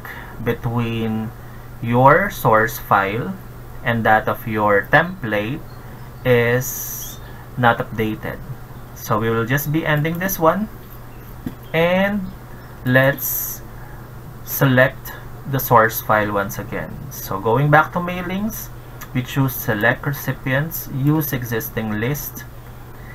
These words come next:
and go back to our source, and then choose our source file, our Excel file,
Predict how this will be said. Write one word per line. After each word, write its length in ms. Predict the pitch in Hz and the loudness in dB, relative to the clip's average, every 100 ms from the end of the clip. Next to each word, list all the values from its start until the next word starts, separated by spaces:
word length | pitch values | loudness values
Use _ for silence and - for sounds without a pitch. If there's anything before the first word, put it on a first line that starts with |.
| - - - - | -16 -16 -12 -4
and 640 | 160 170 175 175 180 170 | 0 0 0 -2 -2 0
go 160 | 123 117 | 0 0
back 340 | 107 113 127 | 2 2 4
to 80 | 160 | 4
our 320 | 147 147 151 | 6 6 4
source, 1500 | 151 117 110 110 117 139 180 - - - - - - - - - - - - - - | 0 -2 0 2 2 0 -2 -6 -10 -10 -10 -12 -12 -12 -12 -12 -14 -16 -14 -10 -6
and 120 | 110 | 0
then 200 | 110 110 | 0 -2
choose 840 | - 123 123 127 131 - - - - - - - - | 0 0 2 0 -2 -4 -10 -12 -14 -14 -12 -8 0
our 300 | 107 107 107 | 2 4 0
source 480 | - 107 107 - - | 2 2 2 0 -6
file, 440 | 107 101 98 117 - | -2 -2 -2 -4 -2
our 280 | 98 101 92 | -2 0 0
Excel 400 | 95 - 101 104 | -2 -6 -8 -8
file, 460 | - 95 107 151 | -4 -2 -2 -4